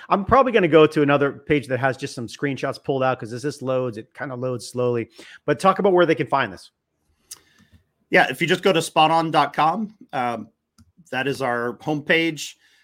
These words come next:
Speaker 2: You'll see the calculator along with a,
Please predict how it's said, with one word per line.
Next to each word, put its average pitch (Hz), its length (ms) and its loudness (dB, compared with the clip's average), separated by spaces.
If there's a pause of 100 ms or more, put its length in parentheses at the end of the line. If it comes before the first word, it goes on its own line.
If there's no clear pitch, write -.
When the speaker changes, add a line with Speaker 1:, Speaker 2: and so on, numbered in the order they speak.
(140)
Speaker 2:
You'll 135 140 -4
see 143 460 -2
the 120 160 -8
calculator 139 720 0
along 123 300 -2
with 123 180 -6
a, 113 60 -8